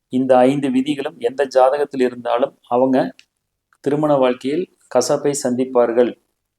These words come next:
அதாவது விவாகரத்து ஏற்படும் நிலை நிச்சயம் வரும்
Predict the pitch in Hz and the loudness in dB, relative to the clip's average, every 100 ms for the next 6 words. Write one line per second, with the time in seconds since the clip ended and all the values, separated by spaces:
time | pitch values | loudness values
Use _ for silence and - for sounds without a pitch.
0 | _ _ - 113 127 123 127 151 123 127 | _ _ -10 0 4 4 0 -6 -4 2
1 | 143 135 131 - 139 143 - _ _ 135 | 4 6 4 0 -2 -2 -8 _ _ 2
2 | 135 131 139 165 - - 127 127 131 143 | 4 2 -2 -6 -16 -8 0 2 4 2
3 | - _ _ _ 127 131 143 143 151 - | -4 _ _ _ -8 -6 -4 -4 -4 -8
4 | _ _ 117 117 131 143 | _ _ -6 2 4 2